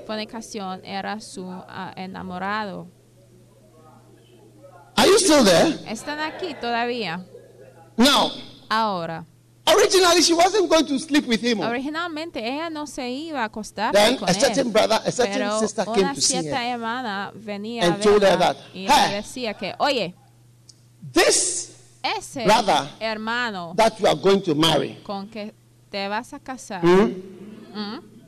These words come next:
Speaker 2: When you marry him,
Speaker 1: cuando le cases
Speaker 2: you
Speaker 1: con
Speaker 2: cannot have a
Speaker 1: él,
Speaker 2: child.
Speaker 1: ya no vas a poder tener hijos.
Speaker 2: Yeah.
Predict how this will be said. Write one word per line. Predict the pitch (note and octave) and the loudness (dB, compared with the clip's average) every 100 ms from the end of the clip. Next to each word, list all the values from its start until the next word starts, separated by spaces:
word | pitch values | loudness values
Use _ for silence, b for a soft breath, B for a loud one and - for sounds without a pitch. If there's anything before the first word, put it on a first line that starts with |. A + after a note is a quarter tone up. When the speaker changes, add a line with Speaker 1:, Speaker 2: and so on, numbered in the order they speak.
| _ _ _ - - - - E4+ F#4 F#4+ F#4 F#4 _ _ - - - _ - - | _ _ _ -20 -20 -20 -20 -20 -20 -20 -20 -20 _ _ -20 -20 -20 _ -12 0
Speaker 2:
When | A#3+ | 4
you | A#3+ G3 | 6 6
marry | F#3+ G3+ G#3+ | 6 4 4
him, | E3+ E3 C#3+ D#3+ | 4 2 -2 -8
Speaker 1:
cuando | A3 G#3+ A3 | -8 -8 -6
le | A3 A3 | -6 -6
cases | A3 C4+ D4+ | -8 -12 -4
Speaker 2:
you | D#3+ | -2
Speaker 1:
con | E3+ D3+ | 0 2
Speaker 2:
cannot | F#3 | 2
have | D#3 - | 0 -2
a | |
Speaker 1:
él, | G#2+ | -2
Speaker 2:
child. | D#3+ C3 G#3 | -2 -2 -6
Speaker 1:
ya | A3 | -8
no | C4 B3 | -8 -6
vas | C4 | -2
a | C#4+ - | -2 -2
poder | G#3+ G3 G3+ | -4 -4 -6
tener | A#3+ A3+ F#3 G3 | -6 -6 -4 -4
hijos. | A#3+ D4+ - D#3 F3 - - - - - - _ - - | -4 -8 -10 -10 -12 -20 -20 -20 -20 -20 -20 _ -20 -12
Speaker 2:
Yeah. | - C#3+ C3+ | 0 4 4